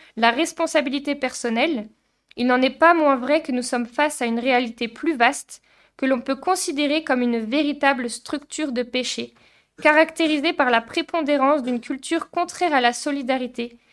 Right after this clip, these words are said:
qui se présente dans de nombreux cas comme une réelle culture de mort. Celle-ci est activement encouragée par de forts courants culturels,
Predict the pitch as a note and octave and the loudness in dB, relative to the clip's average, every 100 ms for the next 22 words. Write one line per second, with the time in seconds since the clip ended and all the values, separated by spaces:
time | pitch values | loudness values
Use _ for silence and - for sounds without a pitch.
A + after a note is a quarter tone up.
0 | _ _ - C4 C#4+ - D#4 F4 F4 A#3 | _ _ -8 -4 -4 0 2 2 2 0
1 | B3+ B3 C4 D#4 D4 D4 D4+ D4+ B3+ A#3+ | 0 2 0 2 0 2 2 2 0 0
2 | A#3+ C4+ C#4 C#4+ - C#4+ C4 - C#4 A#3+ | 2 2 2 0 -6 -6 -6 -4 -2 -2
3 | A3+ G#3+ G#3+ - _ _ _ - _ _ | 0 0 -2 -10 _ _ _ -20 _ _
4 | - _ - C#4 C#4 - E4 - B3+ E4 | -20 _ -2 0 0 -2 -2 0 2 2
5 | E4 E4 D4+ C4+ - - D4+ E4+ D4+ C#4 | 2 -4 0 -2 -2 0 0 2 2 2
6 | D4+ D#4+ A#3+ A3+ A#3 - E4+ E4 - D4+ | 0 0 -2 -2 -4 0 0 0 -4 -4
7 | B3+ B3 D#4 C#4+ C#4 A3+ A3 B3 | -2 -2 -6 -6 -4 -2 -2 -2